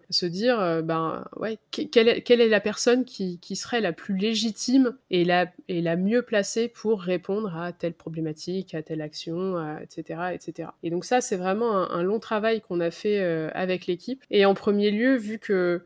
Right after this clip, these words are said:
quand on est cofondateur, c'est un peu, c'est un peu normal, on, au début, on a toutes les casquettes. Donc la, la première chose que j'ai faite, c'est vraiment, euh, euh, mettre toutes ces tâches qui, qui m'é-, qui m'étaient héritées, du coup, de mon statut de, de cofondatrice,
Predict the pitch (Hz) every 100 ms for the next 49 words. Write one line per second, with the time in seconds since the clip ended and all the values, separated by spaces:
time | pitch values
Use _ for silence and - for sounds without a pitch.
0 | _ - 180 185 190 190 - 170 165 233
1 | - 160 208 202 _ - - 160 220 190
2 | 190 220 190 175 - - 180 185 226 214
3 | 175 - - - 220 220 196 - 190 -
4 | _ - 185 202 190 170 185 185 220 220
5 | 208 240 - 180 175 175 240 254 190 175
6 | 175 202 226 185 165 151 170 208 175 165
7 | 165 165 - 190 208 262 - - - -
8 | _ _ _ - 269 - 240 - 262 311
9 | - - 202 190 - 196 190 185 - 185
10 | 175 170 175 - 190 202 196 294 294 208
11 | - 240 190 185 - 190 - 185 170 165
12 | 175 196 - 185 170 - 262 -